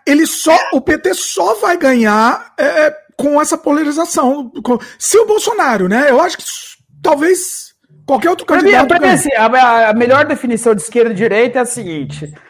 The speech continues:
Speaker 3: a esquerda quer ter poder pra ter dinheiro, e a, a, e a dire-, a esquerda quer ter, desculpa, a direita quer ter poder pra ter dinheiro, e a esquerda quer ter dinheiro pra ter poder.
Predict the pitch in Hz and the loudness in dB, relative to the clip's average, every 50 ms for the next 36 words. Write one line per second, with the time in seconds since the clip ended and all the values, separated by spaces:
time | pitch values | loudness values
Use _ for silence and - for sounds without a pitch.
0 | _ _ - - - 214 240 226 - - - - 285 294 330 349 349 302 311 349 | _ _ -8 -2 0 2 2 2 0 -4 -2 0 2 4 4 4 2 2 2 2
1 | 339 330 - - - 277 - - 262 247 - 254 247 214 262 285 285 - 302 277 | 2 2 0 -2 -2 -2 0 2 0 0 2 2 2 2 2 2 0 0 -2 -4
2 | - 285 233 202 247 240 226 190 185 165 165 156 156 - - 233 214 220 220 208 | -4 -4 -4 -6 -6 -4 -2 -2 -2 -2 -2 -4 -8 -10 -16 -20 -8 -2 0 0
3 | 214 202 196 180 175 175 165 170 160 170 170 160 - - - 214 220 226 233 190 | 0 0 0 0 0 2 0 0 0 0 -2 -2 -4 -6 -2 0 2 2 2 0
4 | 233 254 240 233 247 233 214 233 226 226 - - 262 262 285 285 285 285 - - | 0 0 2 2 2 4 4 2 2 0 -2 0 2 4 4 4 2 0 0 0
5 | 262 240 - 262 247 247 233 226 226 185 - - 165 - - - 233 220 226 190 | -2 0 2 2 4 4 4 4 2 0 -2 -8 -12 -6 -2 0 0 2 0 -2
6 | - 170 196 170 214 240 226 240 285 359 320 - - 226 - - 208 - - 233 | -2 -2 -2 -2 0 2 4 4 4 4 2 0 0 -2 -2 -2 -2 -2 -2 -2
7 | 233 - 247 240 185 160 180 196 240 330 - - - 277 277 320 285 254 294 277 | 0 0 -2 0 0 2 2 2 2 2 0 -4 -8 -6 -6 -6 -6 -6 -4 -2
8 | 247 196 175 156 - - _ _ _ _ 220 220 226 226 - - 254 277 302 302 | -2 -2 -2 -4 -6 -12 _ _ _ _ 0 0 0 0 -2 -2 0 2 2 2
9 | 294 - - 262 233 254 233 233 190 220 226 233 233 254 - 269 240 247 262 208 | 2 0 0 -2 -2 -2 -2 -2 -2 -2 -2 -2 -2 -2 -2 -4 -2 -2 -2 -2
10 | 185 165 147 135 - | -2 -2 -4 -4 -8